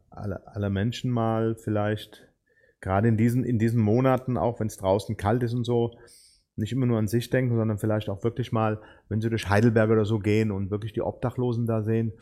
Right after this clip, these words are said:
ein bisschen versuchen zu helfen, nicht immer durch Geld. Nehmt Decken mit, nehmt mal einen Pulli mit, nehmt mal eine Jacke mit, die zu Hause vielleicht schon Monaten im Schrank rumliegt. Spenden, Geld tue ich auch nicht gern, weil ich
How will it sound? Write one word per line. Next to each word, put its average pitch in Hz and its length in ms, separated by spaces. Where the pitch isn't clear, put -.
ein 107 100
bisschen 117 240
versuchen 117 380
zu 110 120
helfen, 117 300
nicht 113 160
immer 135 140
durch 117 180
Geld. 127 320
Nehmt 110 400
Decken 127 280
mit, - 420
nehmt 101 320
mal 101 80
einen 104 140
Pulli 175 260
mit, 151 340
nehmt 107 140
mal 101 120
eine 98 100
Jacke 110 300
mit, 135 360
die 120 160
zu 113 220
Hause 123 260
vielleicht 117 240
schon 120 100
Monaten 123 380
im 113 140
Schrank 117 400
rumliegt. 123 400
Spenden, 143 480
Geld 131 260
tue 139 140
ich 123 80
auch 120 100
nicht 135 180
gern, 101 180
weil 104 160
ich - 120